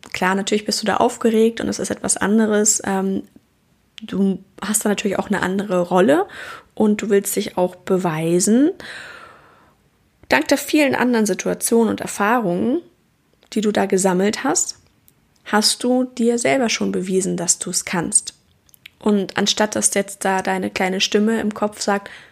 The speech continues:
"Ach, das kannst du eh nicht, du wirst eh wieder rumpiepsen wie ein <laughs> kleines Mäuschen,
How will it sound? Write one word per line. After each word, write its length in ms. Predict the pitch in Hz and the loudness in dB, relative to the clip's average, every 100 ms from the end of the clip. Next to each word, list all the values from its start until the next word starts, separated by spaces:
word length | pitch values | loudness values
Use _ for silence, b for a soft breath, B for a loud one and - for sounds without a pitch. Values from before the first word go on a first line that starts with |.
| B - | B -8
"Ach, 120 | 190 | -4
das 180 | 180 - | -4 -2
kannst 280 | 190 185 | 0 0
du 60 | - | 0
eh 160 | 180 190 | 0 2
nicht, 340 | 269 - - _ _ _ _ _ | 2 0 -10 _ _ _ _ _
du 140 | - 196 | 0 2
wirst 200 | 196 208 | 2 0
eh 140 | 220 | 2
wieder 180 | 233 233 | 2 2
rumpiepsen 580 | 226 220 254 233 254 240 | 0 0 -2 -2 -2 0
wie 100 | 240 | 0
ein 40 | |
<laughs> 0 | |
kleines 420 | 240 226 233 226 | 0 2 2 0
Mäuschen, 560 | 196 202 214 240 233 | 0 0 0 2 2